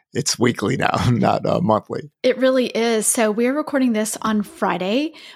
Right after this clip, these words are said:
Speaker 2: March third. And I think the biggest story this week has been mortgage rates. I mean, they went up.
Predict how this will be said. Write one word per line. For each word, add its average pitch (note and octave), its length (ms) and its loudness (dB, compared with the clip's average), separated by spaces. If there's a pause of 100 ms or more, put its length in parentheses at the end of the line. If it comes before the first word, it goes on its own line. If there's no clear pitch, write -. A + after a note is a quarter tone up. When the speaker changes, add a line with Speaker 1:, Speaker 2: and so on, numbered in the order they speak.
Speaker 2:
March - 360 2
third. G3+ 480 2
And G3+ 460 2
I A#3 140 2
think C4 240 2
the A#3 80 2
biggest G#3+ 440 0
story G#3 280 2
this G3+ 240 -2
week G3 140 0
has G3 140 -6
been F#3 320 -2
mortgage F#3+ 380 -4
rates. - 480 -4
I G#3 140 0
mean, G3 260 2
they G3+ 160 0
went G#3 300 -2
up. G#3+ 320 0